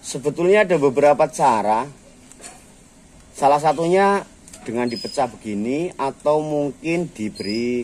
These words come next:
kawat ya, dikawati ya. Supaya bisa lebih besar, tapi agaknya saya memilih cara yang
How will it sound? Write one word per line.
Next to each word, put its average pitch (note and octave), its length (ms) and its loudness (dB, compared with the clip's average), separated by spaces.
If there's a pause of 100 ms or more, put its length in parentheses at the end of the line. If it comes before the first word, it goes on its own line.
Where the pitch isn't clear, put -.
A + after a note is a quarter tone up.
kawat A#2 400 -2
ya, F#2 80 -2
dikawati F#2+ 560 -8
ya. E2+ 240 -6 (1040)
Supaya A#2 400 -4
bisa A#2 640 -2 (1300)
lebih G#2 240 -12
besar, A2+ 480 0
tapi E3 480 -4 (1200)
agaknya B2 320 -4
saya D#3 240 -2
memilih D3+ 400 -2
cara C#3 240 2
yang C#3 320 0